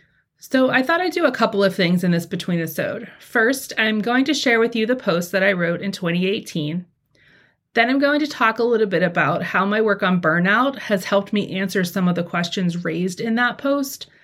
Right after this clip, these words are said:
as well as why I'm interested in the idea of flourishing now as a concept instead of vitality. A quick few notes before I share the post to help you understand some of the language if you're not a Scrum person.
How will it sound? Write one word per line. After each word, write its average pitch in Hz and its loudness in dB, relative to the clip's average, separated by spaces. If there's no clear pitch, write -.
as 214 2
well 240 6
as 226 2
why 196 4
I'm 185 4
interested 175 2
in 180 2
the 170 4
idea 165 2
of 156 -2
flourishing 165 0
now 170 2
as 180 0
a 180 -8
concept 202 -2
instead 185 0
of 160 -2
vitality. 98 -6
A 262 2
quick 359 0
few 359 -2
notes 185 2
before 202 0
I 220 4
share 208 2
the 254 0
post 170 0
to - 0
help 247 0
you 262 2
understand 208 0
some 180 0
of 185 2
the 208 0
language 175 0
if 196 -6
you're 202 2
not 202 2
a 190 4
Scrum 175 0
person. - -6